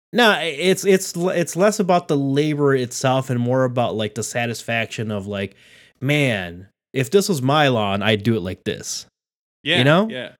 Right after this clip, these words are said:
Speaker 2: yeah. It's just, uh, I mean, you know, games are ultimately, uh,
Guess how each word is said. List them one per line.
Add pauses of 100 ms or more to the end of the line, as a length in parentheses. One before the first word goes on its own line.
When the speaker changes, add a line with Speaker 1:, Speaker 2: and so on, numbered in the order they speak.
(140)
Speaker 2:
yeah.
It's
just,
uh, (760)
I
mean,
you
know,
games
are
ultimately, (500)
uh,